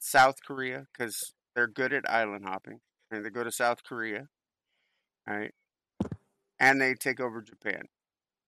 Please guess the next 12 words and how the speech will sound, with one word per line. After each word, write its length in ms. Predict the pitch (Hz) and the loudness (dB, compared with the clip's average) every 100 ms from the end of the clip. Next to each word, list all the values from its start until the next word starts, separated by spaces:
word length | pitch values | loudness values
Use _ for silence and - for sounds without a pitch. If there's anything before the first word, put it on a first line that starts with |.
| _ - | _ -4
They're 140 | 120 | 0
now 220 | 123 131 | 4 4
in 80 | 131 | 2
charge 320 | 117 120 123 | 2 0 0
of 80 | 113 - | -4 -4
all 240 | 113 123 143 | 0 2 0
electronics 600 | 139 - 120 120 117 - | -4 -4 -4 -4 -6 -8
manufacturing. 800 | 110 113 101 104 98 - 82 - _ _ _ _ _ _ _ _ _ _ _ _ _ _ _ _ _ _ _ _ _ _ _ _ _ _ _ _ _ _ _ - | -8 -8 -8 -6 -6 -8 -20 -20 _ _ _ _ _ _ _ _ _ _ _ _ _ _ _ _ _ _ _ _ _ _ _ _ _ _ _ _ _ _ _ 2
China 340 | 165 180 160 | 6 6 4
just 240 | 131 135 - | 0 -4 -4
shut 200 | 127 104 | -8 -2
down 460 | 120 120 113 101 | -2 0 -4 -8